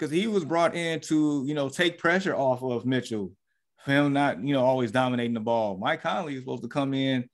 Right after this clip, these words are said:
you know, be a floor general, run the offense, play some defense. And it seemed like everything I just said, he did none of the above.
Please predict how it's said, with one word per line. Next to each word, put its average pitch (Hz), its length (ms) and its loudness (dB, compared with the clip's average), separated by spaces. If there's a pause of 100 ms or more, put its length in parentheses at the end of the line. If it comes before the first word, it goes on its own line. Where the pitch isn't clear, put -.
(440)
you 123 100 0
know, 117 200 4
be 123 140 2
a 110 80 2
floor 165 280 0
general, 151 340 0
run 147 140 -2
the 147 60 0
offense, 143 340 0
play 156 160 2
some 143 160 -4
defense. 131 420 0
And 123 120 -4
it 123 100 -4
seemed 139 220 -4
like 120 440 2
everything 151 300 0
I 139 80 2
just 131 200 -2
said, 127 220 2
he 131 100 2
did 117 340 0
none 127 260 2
of 113 60 0
the 107 100 -2
above. 92 380 -12